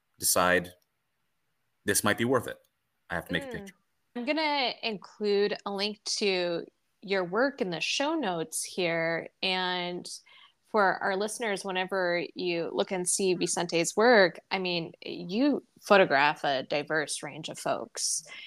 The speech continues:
Speaker 2: And I'm wondering, are there, like, certain people where they seem more drawn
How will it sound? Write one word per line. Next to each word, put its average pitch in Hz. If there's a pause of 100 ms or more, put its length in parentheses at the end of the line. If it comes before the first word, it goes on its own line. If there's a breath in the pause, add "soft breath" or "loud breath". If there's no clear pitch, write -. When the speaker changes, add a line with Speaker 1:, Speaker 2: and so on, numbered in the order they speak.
(160 loud breath)
Speaker 2:
And 196 (100)
I'm 214
wondering, 202 (520 soft breath)
are 226
there, 208 (500)
like, 202
certain 214
people 247 (160)
where 185
they 185
seem 180
more 175
drawn 254